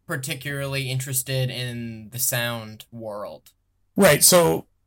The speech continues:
Speaker 2: y-, you know, in, in those community college, i-, in, in Bellevue, it was like, it was difficult to, it was easy to shoot a movie, but it was difficult to get good sound.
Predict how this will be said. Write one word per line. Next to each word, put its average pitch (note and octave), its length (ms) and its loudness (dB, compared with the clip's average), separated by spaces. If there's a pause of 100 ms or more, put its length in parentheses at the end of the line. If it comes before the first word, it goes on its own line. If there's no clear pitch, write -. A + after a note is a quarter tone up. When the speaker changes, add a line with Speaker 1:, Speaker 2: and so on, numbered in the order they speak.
(100)
Speaker 2:
y-, F#3+ 120 6
you F3+ 120 4
know, C#3 160 6
in, F#3 220 8
in F#3 200 6
those F3+ 180 6
community D#3 760 2
college, C#3+ 600 6
i-, - 60 -4
in, F#3 300 2
in F#3+ 240 6
Bellevue, D3 420 6
it D#3 60 4
was D3 180 6
like, C3 320 4 (380)
it E3+ 60 4
was D3+ 180 4
difficult G3 580 4
to, D3 180 -2 (460)
it D#3+ 60 2
was D3 200 4
easy A#3 300 6
to G3 80 0
shoot - 500 2
a D3 60 4
movie, C#3 640 6 (480)
but C#3+ 100 4
it C#3 60 6
was B2 100 4
difficult D3 420 2
to B2+ 40 2
get B2 220 2
good A#2+ 180 0
sound. A2 480 -2